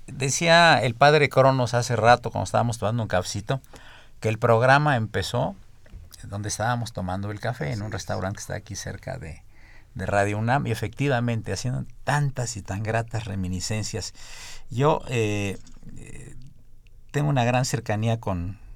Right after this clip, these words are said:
los presentes invitados, y me une también una gran amistad, obviamente, con ambos,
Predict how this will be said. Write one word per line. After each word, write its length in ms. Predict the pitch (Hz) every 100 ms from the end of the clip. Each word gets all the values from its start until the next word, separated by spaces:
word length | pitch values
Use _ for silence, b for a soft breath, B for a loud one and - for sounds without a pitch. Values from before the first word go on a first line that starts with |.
| - -
los 140 | 113
presentes 720 | 113 98 120 113 117 120 - -
invitados, 720 | 92 95 - 110 123 - - B B B B B B B -
y 600 | 110 110 107 104 98 95
me 180 | 117 107
une 160 | 120 127
también 260 | 110 113
una 140 | 117 110
gran 180 | 104 110
amistad, 360 | 98 - 101
obviamente, 480 | 104 104 95 95 -
con 200 | - 98
ambos, 360 | 98 98 117